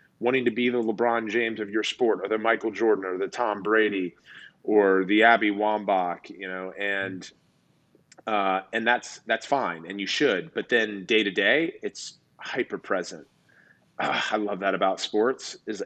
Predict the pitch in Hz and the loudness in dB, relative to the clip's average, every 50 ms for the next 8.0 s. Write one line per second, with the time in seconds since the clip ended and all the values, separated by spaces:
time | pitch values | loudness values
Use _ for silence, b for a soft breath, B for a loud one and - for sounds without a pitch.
0 | - - 123 139 120 139 135 117 110 117 117 - - - 123 104 - 117 107 104 | -4 0 0 2 2 2 2 4 4 2 2 2 0 -6 -8 -4 0 0 0 0
1 | - 104 - 123 117 113 110 107 104 104 98 - 120 123 123 127 123 127 127 127 | 0 -2 -2 -2 -2 0 -2 -2 -2 -4 -2 0 0 2 2 0 0 -4 -8 -12
2 | _ _ _ _ _ _ _ _ - 113 120 117 123 104 - - - 131 123 123 | _ _ _ _ _ _ _ _ 0 2 4 4 4 2 2 2 4 6 6 6
3 | 120 - - 127 120 113 - - - - - 107 110 104 101 101 98 87 98 107 | 4 2 -2 -2 -2 -2 -4 -8 -10 -10 -8 -4 0 0 2 0 0 -2 -4 -4
4 | 110 107 - 104 101 - - - 127 117 - 123 120 - 120 101 113 110 107 110 | -4 -4 -4 -6 -8 -8 -8 -8 -8 -6 -4 -4 -2 -2 -2 2 4 4 4 4
5 | 104 117 110 107 110 - - - - - - 113 107 - - - 110 113 107 104 | 4 4 4 4 4 2 -2 -6 -4 0 0 0 0 0 -2 -2 0 0 0 0
6 | - - - - - 123 123 113 113 110 98 107 110 104 - 107 104 92 104 104 | -2 -4 -2 0 2 2 2 2 0 -2 -4 -6 -10 -12 -12 -8 -2 2 2 2
7 | 104 104 101 - - 101 98 92 85 95 92 92 92 95 95 92 92 - - - | 2 0 -2 -2 0 0 0 0 2 4 6 6 8 8 6 4 2 -2 -10 -12